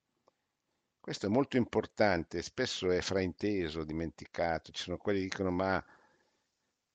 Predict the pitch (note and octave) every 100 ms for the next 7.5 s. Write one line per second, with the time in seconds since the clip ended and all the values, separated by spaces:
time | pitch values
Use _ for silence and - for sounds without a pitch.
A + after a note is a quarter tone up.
0 | _ _ - G2+ - - G2+ F#2 F2 G#2
1 | G#2 G2+ G2 G2 G2 G2 F#2+ - G2+ G#2
2 | G#2 F#2+ F2 F2 E2+ D#2 E2 F2+ - F#2
3 | F2+ F2 F#2+ G2 F#2+ F2+ E2+ F2 F2 F2+
4 | F2 F2+ E2+ _ - F2+ - G2 G2+ G2
5 | F#2 F2+ E2+ E2 E2+ E2+ E2+ F2 D#2+ E2
6 | F2 E2+ E2 F#2 F2+ E2 E2+ D#2 F2+ E2+
7 | F2 F2 F2+ F2 D#2+